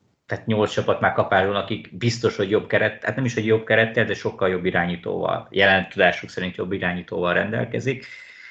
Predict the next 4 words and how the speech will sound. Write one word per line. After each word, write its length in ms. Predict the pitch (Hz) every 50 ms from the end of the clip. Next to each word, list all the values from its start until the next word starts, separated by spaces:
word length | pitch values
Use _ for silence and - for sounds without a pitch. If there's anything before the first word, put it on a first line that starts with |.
| - - - - - - - - - _ _ _ - - - _ _ _ _
Ö, 720 | - 104 104 104 101 101 101 104 107 104 101 101 101 104 107
úgyhogy 260 | 113 113 104 - 117
én 140 | 117 120 113
nagyon, 500 | 117 127 127 131 123 113 110 101 95 -